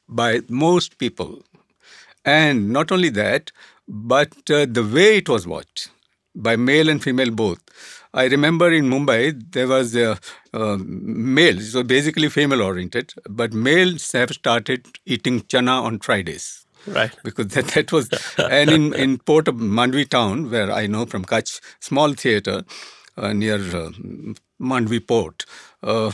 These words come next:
Speaker 1: th-, this film was being shown, people had gone there with aarti, with, uh, incense and all that, sticks and matchboxes.
Speaker 2: So
Speaker 1: And
Speaker 2: this
Speaker 1: there's
Speaker 2: is a rebuttal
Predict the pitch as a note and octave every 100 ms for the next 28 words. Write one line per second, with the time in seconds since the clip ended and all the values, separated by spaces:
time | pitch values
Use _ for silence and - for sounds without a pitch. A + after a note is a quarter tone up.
0 | - _ _ - _ - A2+ A#2 - C#3
1 | C3 - D3 A#2 G#2+ G2 F#2+ - C#3+ A3
2 | - _ - _ _ _ E3 F3+ F#3+ F3
3 | C3+ A#2 B2+ E3 D#3 C#3 C3 - A#2 A#2
4 | A#2 A2 - _ _ _ _ - G#2+ -
5 | G#2+ E2+ - - B2+ B2 - A2+ G2+ -
6 | G2+ G2 F#2+ G2 - - G#2 - - F2
7 | E2+ - G3+ A2+ A2+ - F2+ - - G#2
8 | F#2 F2+ - - - - - _ - A#2
9 | - C#3+ C4+ A3+ F#3+ E3+ F3+ F3+ G3+